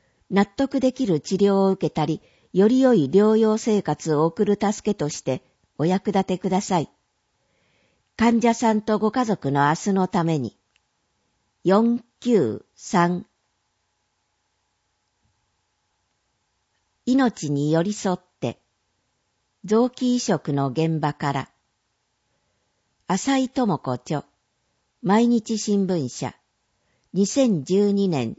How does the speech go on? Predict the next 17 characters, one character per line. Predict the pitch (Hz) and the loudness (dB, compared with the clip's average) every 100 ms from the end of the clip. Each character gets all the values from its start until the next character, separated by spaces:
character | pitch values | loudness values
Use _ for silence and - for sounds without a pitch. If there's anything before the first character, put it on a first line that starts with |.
| _ | _
四 | - 180 | -8 -4
月。 | 170 175 - 160 - _ _ _ _ _ _ _ _ _ - | 0 -2 -4 -12 -12 _ _ _ _ _ _ _ _ _ -2
全 | 220 202 139 | 0 2 -2
三 | - 220 180 | -2 0 0
巻。 | - 127 120 - _ _ _ _ _ _ _ | -4 -4 -4 -6 _ _ _ _ _ _ _
二 | - 214 | 0 2
百 | 254 - - | 2 -2 -14
九 | - 240 208 | -2 0 0
十 | 139 123 135 | -2 -4 -2
二 | 143 156 | -2 -4
ペ | - 175 | -2 -2
ー | 139 | -2
ジ。 | - - _ _ _ _ _ _ _ _ _ _ _ _ _ _ _ _ _ _ _ _ _ _ | -6 -14 _ _ _ _ _ _ _ _ _ _ _ _ _ _ _ _ _ _ _ _ _ _
最 | - 233 226 | -4 0 2
後 | 170 | 2
の | 156 151 | 0 0
時、 | 165 - 151 | -4 -4 -6